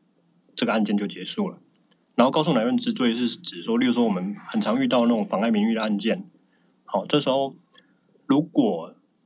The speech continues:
犯罪的被害人，也就是这个告诉人，他没有要继续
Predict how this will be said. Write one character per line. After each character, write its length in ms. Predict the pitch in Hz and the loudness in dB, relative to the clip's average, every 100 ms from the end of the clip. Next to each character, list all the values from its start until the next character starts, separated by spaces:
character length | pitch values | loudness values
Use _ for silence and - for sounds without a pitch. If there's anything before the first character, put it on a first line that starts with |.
| _ _ _ - - - _ _ - - | _ _ _ -12 -12 -12 _ _ -6 2
犯 160 | 151 | 2
罪 100 | 147 | 2
的 60 | 120 | 0
被 140 | 135 | 0
害 160 | 127 123 | 0 0
人， 320 | 95 82 95 - _ _ | -2 -6 -14 -20 _ _
也 120 | - 107 | -6 -4
就 100 | 131 | -2
是 80 | |
这 100 | 123 | -2
个 60 | 117 | -2
告 180 | 107 117 | 0 -2
诉 180 | 117 107 | -2 -4
人， 180 | 87 - | -6 -6
他 240 | 127 123 | 0 2
没 120 | 123 | 2
有 220 | 117 95 | 2 0
要 180 | 104 110 | 0 -2
继 280 | 107 120 107 | -2 -4 -2
续 560 | 98 - 104 92 92 | -2 -2 -2 -2 -6